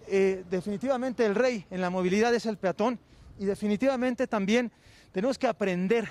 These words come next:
a tener esta convivencia entre conductores, ciclistas, de transporte público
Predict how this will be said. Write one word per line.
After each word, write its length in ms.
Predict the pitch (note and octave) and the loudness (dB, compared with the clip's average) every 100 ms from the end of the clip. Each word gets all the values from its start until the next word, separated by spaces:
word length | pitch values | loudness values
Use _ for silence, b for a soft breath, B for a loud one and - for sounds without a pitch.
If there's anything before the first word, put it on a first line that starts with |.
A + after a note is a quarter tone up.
| - | -10
a 80 | D#3+ | -10
tener 260 | E3+ F3 A3 | -4 -2 0
esta 200 | - A3 | -2 -4
convivencia 760 | G#3 E3 E3 G3 G#3 G#3 G3 - B B B | -2 -4 -2 0 0 -2 -4 -4 B B B
entre 240 | - F#3+ B3 | -10 -6 -6
conductores, 720 | G#3 F3+ - G#3+ G#3 G3+ - B B B | -6 -8 -2 0 0 -2 -6 B B B
ciclistas, 760 | - E3 G3+ B3 - G3+ G3 - B B - - - | -14 -10 -6 -6 -2 -2 -2 -6 B B -20 -16 -6
de 120 | E3+ | -4
transporte 480 | F#3 F3+ - D4 A3+ | -2 -4 -2 -2 -2
público 640 | - A3+ A#3 A3 G#3+ G#3 | -2 -2 -2 -2 0 0